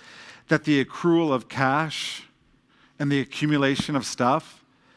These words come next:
that's the goal of life. And we have so much stuff we don't even know what to do with it. We have so much stuff that we actually have to buy more stuff, n-, namely a book or a documentary series,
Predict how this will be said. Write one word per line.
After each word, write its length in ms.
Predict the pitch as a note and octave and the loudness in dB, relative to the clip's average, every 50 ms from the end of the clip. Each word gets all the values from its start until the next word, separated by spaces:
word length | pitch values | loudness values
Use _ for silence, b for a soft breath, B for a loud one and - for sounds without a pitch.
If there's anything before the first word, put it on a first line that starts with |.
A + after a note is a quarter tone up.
| b b b b b b | b b b b b b
that's 300 | - D3 D3+ - - - | 0 0 0 0 -2 -6
the 140 | - - D3 | -2 -2 -2
goal 360 | A#2 B2 C3 C3 C3 C3 B2 | 0 2 2 2 2 2 2
of 200 | A#2+ A2+ G2 F#2+ | 0 0 -2 -2
life. 640 | G2+ A2 A#2+ B2+ A#2+ G#2 F2+ - - - - - - - - _ _ _ _ _ _ _ _ _ _ _ _ _ _ _ _ _ _ _ _ _ _ _ _ _ _ _ - | -2 2 2 2 2 0 -6 -12 -18 -20 -20 -20 -20 -20 -20 _ _ _ _ _ _ _ _ _ _ _ _ _ _ _ _ _ _ _ _ _ _ _ _ _ _ _ 0
And 120 | E3+ E3+ | 2 4
we 140 | F3+ G3+ G3 | 6 6 6
have 240 | D#3+ F#3 F3+ E3+ - | 6 6 4 4 2
so 320 | - - - - E3 D#3+ | -2 -6 0 2 2 4
much 220 | E3 F3 F3 D#3+ - | 6 4 2 2 2
stuff 440 | - - - D#3 D#3 D3+ - - | -2 2 4 4 4 4 2 -2
we 80 | D#3+ D3+ | -2 -2
don't 320 | C#3 - C#3+ C#3+ D3 D3 | 2 2 2 2 2 2
even 240 | C#3+ C#3+ B2+ C#3+ C#3 | 0 0 0 0 0
know 140 | C3+ C3+ C3+ | 2 2 2
what 160 | C3 C3 B2+ | 2 0 0
to 100 | - C3 | -2 -6
do 160 | A2 C3 C#3 | -2 -2 0
with 140 | C3 B2 - | 0 0 -4
it. 100 | B2 B2 | -6 -4
We 160 | B2+ C#3+ F3+ | 0 4 4
have 160 | A3+ A#3 F#3 D3 | 4 4 2 0
so 240 | - - F#3 E3+ | -2 0 2 2
much 300 | E3+ F3 - F#3 - - | 4 4 4 2 2 0
stuff 680 | - - - - - C3 C3+ E3+ F#3+ - - - - _ _ B B B B B B B B B B - | -8 -8 -6 2 4 6 6 6 4 2 -4 -18 -20 _ _ B B B B B B B B B B 2
that 100 | F3 E3 | 4 4
we 180 | E3+ F#3+ G3+ | 6 6 6
actually 360 | G#3 G#3 G#3 - - G#3+ G3+ | 6 4 4 0 0 2 4
have 260 | F3 F3 F#3 F3+ - - | 4 4 4 2 0 -2
to 100 | F#3 D#3+ | -4 -2
buy 460 | A#2+ - D3+ D3 D3+ E3 F#3 F#3+ F#3+ | 2 6 8 8 8 8 6 6 4
more 420 | E3+ D3 C#3+ C#3+ D#3 F#3 G3 G#3 | 2 2 2 2 2 2 2 0
stuff, 680 | G3 - - - A3 A3 A#3+ A#3 - - - - - _ _ _ _ _ _ _ _ _ - D3+ | -2 -4 0 6 6 6 6 6 2 -2 -18 -20 -20 _ _ _ _ _ _ _ _ _ -2 -2
n-, 100 | D#3 D#3+ | 0 2
namely 340 | D#3+ E3+ G3 G3 F#3+ F#3+ E3+ | 4 4 4 4 4 4 4
a 80 | C#3+ B2+ | 2 2
book 440 | B2+ F3+ G#3 G#3+ G#3 G#3 - - _ - | 4 4 4 4 4 2 -4 -12 _ 2
or 340 | D#3 C#3+ C3+ B2+ B2+ A#2 B B B B B B B | 4 4 4 4 2 0 B B B B B B B
a 40 | C#3 | 4
documentary 600 | B2 G3 G3 F#3+ - F#3+ F3+ F#3+ G#3 A3 G#3+ F#3 | 6 6 6 6 6 2 4 4 4 4 2 0
series, 460 | - - G#3+ G#3 G#3+ G3+ G3+ - | 2 2 2 2 2 2 -2 -6